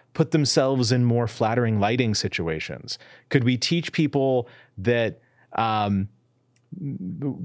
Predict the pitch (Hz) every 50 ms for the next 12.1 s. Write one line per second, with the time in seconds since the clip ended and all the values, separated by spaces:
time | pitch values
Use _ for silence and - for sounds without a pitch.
0 | 139 139 135 131 131 135 143 147 151 151 151 160 156 151 147 143 143 139 - -
1 | 143 139 - - 151 143 147 151 151 165 165 156 156 151 - 147 139 139 147 143
2 | 147 139 139 135 143 147 - - - 127 117 113 123 - 117 135 147 143 156 143
3 | 120 107 117 110 - - - - 117 117 120 120 117 117 113 110 107 107 - 113
4 | 113 107 107 107 - 120 123 127 131 127 123 117 107 101 98 104 101 101 92 95
5 | 92 90 92 90 92 - 104 107 107 107 110 110 113 110 98 80 101 107 113 110
6 | 107 104 101 101 - 113 107 101 101 110 117 113 - 127 113 113 101 107 101 104
7 | 104 - 113 101 98 95 95 92 - - 135 127 117 107 98 - 113 113 117 135
8 | 131 123 117 127 147 165 151 117 127 113 - 113 101 101 101 98 - - - -
9 | - - 117 117 117 120 151 175 156 156 127 113 120 143 156 139 123 104 135 123
10 | 120 123 117 107 - 131 127 120 117 117 123 131 123 110 101 107 127 151 - -
11 | - 104 92 90 85 80 - 82 80 73 78 69 69 78 - - - 60 - -
12 | - -